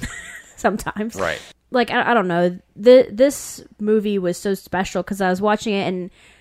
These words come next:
Speaker 1: um, I, like I said, I love this stuff. I connect to it very deeply. It's a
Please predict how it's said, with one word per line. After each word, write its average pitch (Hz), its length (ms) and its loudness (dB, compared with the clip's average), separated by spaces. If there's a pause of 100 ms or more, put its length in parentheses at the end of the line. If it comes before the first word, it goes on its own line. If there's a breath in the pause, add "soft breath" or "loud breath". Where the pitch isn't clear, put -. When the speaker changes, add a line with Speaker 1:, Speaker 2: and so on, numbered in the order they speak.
(720 soft breath)
Speaker 1:
um, 180 340 -6
I, 240 340 0
like 214 220 0
I 208 100 0
said, 202 220 -2
I 175 100 -2
love 190 280 -2
this 135 140 -6
stuff. - 420 -16
I 196 160 -4
connect 202 340 -6
to 202 140 -2
it 180 100 -6
very 196 400 0
deeply. 190 520 -4
It's 139 180 -12
a 165 80 -8